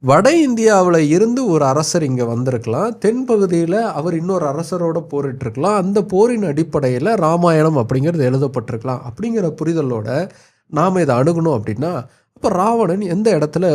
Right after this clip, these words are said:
ஆட்சி செஞ்சிருக்கிறதுக்கான வாய்ப்பு இருக்கு அப்படிங்கிற ஒரு அண்டர்ஸ்டாண்டிங் கிடைக்கும். வால்மீகி ராமாயணத்துல ராவணன் எப்படிப்பட்டவர்,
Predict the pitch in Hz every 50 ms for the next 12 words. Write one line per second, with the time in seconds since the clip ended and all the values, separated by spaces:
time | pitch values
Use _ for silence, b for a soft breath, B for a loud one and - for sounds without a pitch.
0 | 139 123 - 143 147 139 - 147 - 139 127 120 117 120 113 117 113 113 131 143
1 | 165 156 123 117 123 139 139 143 135 117 110 107 113 - 120 120 117 113 110 -
2 | - - 156 160 151 156 185 196 165 123 113 117 135 - - 127 117 117 110 107
3 | 113 107 107 104 - - - _ _ _ _ _ _ _ _ _ _ 170 185 233
4 | 269 294 285 285 247 214 196 175 160 156 160 165 160 147 135 131 127 131 - 175
5 | 190 165 123 113 113 135 156 b b b b b b _ 139 143 165 220 262 277
6 | 277 254 233 240 233 196 170 - - - 240 247 202 - 170 143 - - 135 123
7 | 127 135 127 -